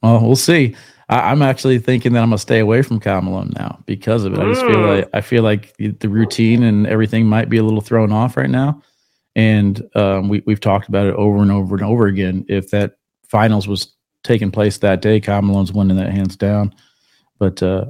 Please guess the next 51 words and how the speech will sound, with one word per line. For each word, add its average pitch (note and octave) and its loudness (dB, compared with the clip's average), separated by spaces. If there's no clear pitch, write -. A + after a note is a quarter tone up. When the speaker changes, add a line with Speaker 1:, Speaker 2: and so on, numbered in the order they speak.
Speaker 1:
I'm, G#2+ 2
I'm G2 2
gonna G#2+ 4
be G2+ 0
leaning G2+ 4
towards F#2 0
Jamie G2+ 2
Graham F#2+ 0
here. G2 0
And G2+ 0
then G2 2
with G2 0
it G2 0
being G#2+ 4
negative G#2+ 2
one G#2+ 4
sixty-five, A2 0
that G#2 2
means G2 2
I G2 2
wanna G2+ 2
place F#2+ -2
a F#2+ -4
little G#2 2
bit G2 2
more F#2 0
than F#2+ -2
a F#2 -2
hundred F#2 -2
dollars F2 -2
just - -10
to - -8
kinda F#2 -4
break F2 -6
back E2 -4
into D#2+ -4
a - -8
hundred. - -8
So - -8
I G#2+ 0
probably A2+ 0
will G#2 0
lay G2+ 0
the F#2+ -2
one F#2 0
sixty-five - -6
to G#2+ -8
win F#2 -2
a F2+ -4
hundred. G2 -10
Speaker 2:
Okay. G3+ -2